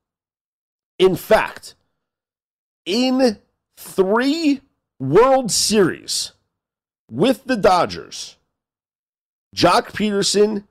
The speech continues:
has nine home runs.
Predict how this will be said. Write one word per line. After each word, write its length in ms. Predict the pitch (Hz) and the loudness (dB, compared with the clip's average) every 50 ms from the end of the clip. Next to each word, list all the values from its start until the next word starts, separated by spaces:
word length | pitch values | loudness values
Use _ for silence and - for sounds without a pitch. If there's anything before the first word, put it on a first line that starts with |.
| _ _ _ _ _ _ _ _ - | _ _ _ _ _ _ _ _ -4
has 400 | 143 139 147 143 139 110 98 98 | -2 0 2 2 0 -2 -4 -8
nine 960 | 95 95 107 123 143 160 170 170 175 180 180 180 190 190 202 214 208 180 - _ _ _ _ _ _ _ _ _ _ _ _ _ _ _ _ _ _ - | -8 -6 -4 -2 -2 0 0 0 0 0 0 0 0 0 0 0 0 -2 -4 _ _ _ _ _ _ _ _ _ _ _ _ _ _ _ _ _ _ 0
home 280 | - 156 160 156 143 | 2 2 2 4 4
runs. 600 | 139 131 107 85 64 - - - - - - _ | 4 4 2 0 -4 -8 -10 -10 -10 -10 -14 _